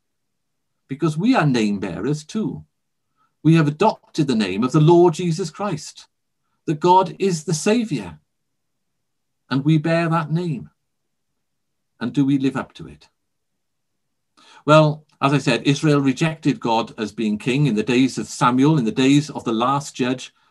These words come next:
and, uh, God gave them Saul first of all, and then David. But this certain man left the house of bread.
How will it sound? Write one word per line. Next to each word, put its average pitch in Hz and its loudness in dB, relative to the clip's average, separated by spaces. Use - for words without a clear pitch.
and, 107 -4
uh, 110 -6
God 113 -6
gave 110 -4
them 107 -4
Saul 110 -4
first 104 -8
of 104 -14
all, 101 -8
and 98 -12
then 98 -10
David. 90 -12
But 170 -4
this 226 -4
certain 185 -2
man 113 0
left 131 -4
the 147 -8
house 120 -8
of 127 -6
bread. 98 -12